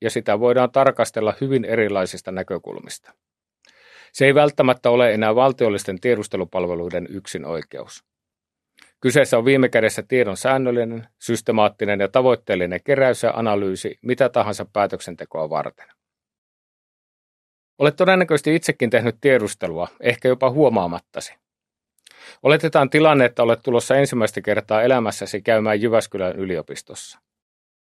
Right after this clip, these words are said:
Tulet Jyväskylän matkakeskukseen joko junalla tai linja-autolla. Ensimmäinen tehtäväsi on löytää Jyväskylän yliopiston Agora-rakennuksen sijainti ja tämän jälkeen päättää, millä tavalla sinne kuljet. Todennäköisesti käytät jotain internetissä olevaa paikkatietosovellusta,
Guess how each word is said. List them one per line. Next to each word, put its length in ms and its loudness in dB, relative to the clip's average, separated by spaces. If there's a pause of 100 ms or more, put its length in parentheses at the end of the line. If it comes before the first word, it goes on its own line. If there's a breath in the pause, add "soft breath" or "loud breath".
(120)
Tulet 240 2
Jyväskylän 440 0
matkakeskukseen 1000 -4
joko 200 0
junalla 380 2
tai 200 0
linja-autolla. 680 -4 (520)
Ensimmäinen 460 0
tehtäväsi 540 0
on 160 -4
löytää 280 -2
Jyväskylän 600 0
yliopiston 640 -4
Agora-rakennuksen 880 -4
sijainti 600 -2 (540 soft breath)
ja 80 2
tämän 260 6
jälkeen 400 2
päättää, 520 0
millä 260 2
tavalla 280 0
sinne 240 -8 (100)
kuljet. 500 -12 (920 loud breath)
Todennäköisesti 640 2
käytät 380 0
jotain 360 0
internetissä 680 -2
olevaa 280 -4
paikkatietosovellusta, 1200 -2